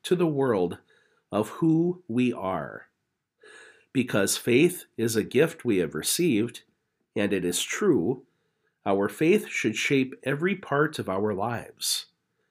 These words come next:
Praying the Creed is our way of declaring to the world, "If you want to know who I really am, learn about whose I am.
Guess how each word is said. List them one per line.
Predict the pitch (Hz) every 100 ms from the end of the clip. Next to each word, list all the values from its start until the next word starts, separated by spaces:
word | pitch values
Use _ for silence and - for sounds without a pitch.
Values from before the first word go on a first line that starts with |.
| _ _ _ _ -
Praying | - 175 208 214
the | 165
Creed | - 151 175 165
is | 143 127
our | 123 135 123
way | 113
of | 110 104
declaring | 110 - 127 135 131 123
to | 107
the | 90
world, | 76 71 64 71 _ _ _ _ _ _
"If | - 165 190
you | 185
want | 160 190 185
to | 143
know | 131 135 151 175
who | 123 107
I | 117
really | 117 98 90 80
am, | 117 120 71 76 - _ _ _ _ _ _ _ -
learn | 104 131 202
about | 180 123 113 117
whose | - - 190 113 73 69 - -
I | 101 95
am. | 92 85 57 57